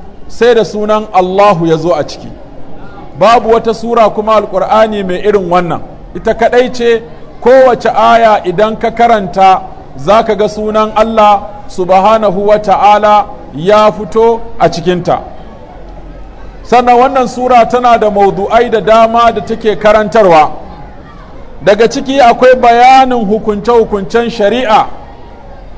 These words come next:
wanda ya haɗa da magana akan zihari da kuma kafarar wanda ya yi zihari ɗin. Sannan ta yi magana akan hukuncin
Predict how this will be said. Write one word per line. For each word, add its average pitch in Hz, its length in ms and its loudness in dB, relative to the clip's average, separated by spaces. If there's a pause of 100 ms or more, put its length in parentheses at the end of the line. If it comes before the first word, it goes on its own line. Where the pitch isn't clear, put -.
(320)
wanda 233 320 4
ya 226 100 6
haɗa 226 440 4
da 214 440 4
magana 220 680 2
akan 214 380 0
zihari 226 680 2 (720)
da 185 100 2
kuma 233 280 2
kafarar 233 720 2
wanda 214 400 2
ya 208 160 4
yi 214 80 2
zihari 185 560 2
ɗin. 175 140 -4 (1080)
Sannan 220 320 2
ta 247 180 6
yi 262 120 4
magana 233 480 2
akan 208 300 0
hukuncin 233 720 -4